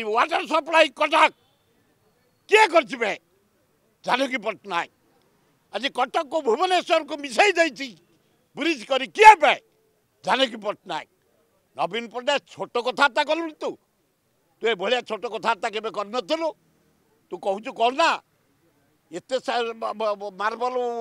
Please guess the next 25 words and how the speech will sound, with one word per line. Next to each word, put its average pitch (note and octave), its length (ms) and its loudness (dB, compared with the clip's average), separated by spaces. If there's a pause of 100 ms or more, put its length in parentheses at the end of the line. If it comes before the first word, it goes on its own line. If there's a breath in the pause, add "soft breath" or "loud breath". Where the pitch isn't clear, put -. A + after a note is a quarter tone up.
(140)
ଉଦ୍ଘାଟନ B3+ 480 -4
କରିଛନ୍ତି, B3+ 400 -6
କିଛି C4+ 260 -12
କରିନଥିଲେ, C#4+ 500 -2 (120)
ତୁ E4+ 120 -2
କରିଛୁ? G4 360 4 (1400)
ଆ, C4 160 10
ତୁ E4 240 4
କରିଛୁ G4 280 6
ବେ? A3+ 140 2 (720)
ବସ୍ G#3 240 -2
ଷ୍ଟାଣ୍ଡଟା C4+ 320 2
ପାଇଁ D4 160 0
କୋଡ଼ିଏ A#3 320 4
ବର୍ଷ B3+ 240 0
ହେଲା C4+ 160 2
କହୁଛୁ C4+ 320 -2
କଟକ C4 320 -4
ବସ୍ B3+ 240 -2
ଷ୍ଟାଣ୍ଡ। D4+ 240 0 (160)
ସେଇଟା A#3 180 -12
କି G#3+ 180 -16
ବସ୍ A#3 200 -8
ଷ୍ଟାଣ୍ଡ A3+ 240 -10
ଟି? E4 100 -16